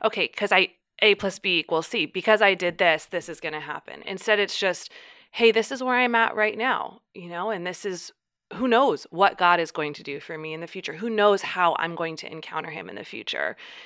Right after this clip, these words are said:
And then each e-, encounter then is so exciting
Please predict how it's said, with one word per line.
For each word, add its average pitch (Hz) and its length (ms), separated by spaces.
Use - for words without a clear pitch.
And 214 120
then 277 100
each 311 240
e-, 330 100
encounter 226 720
then 320 360
is 160 100
so 175 260
exciting 151 680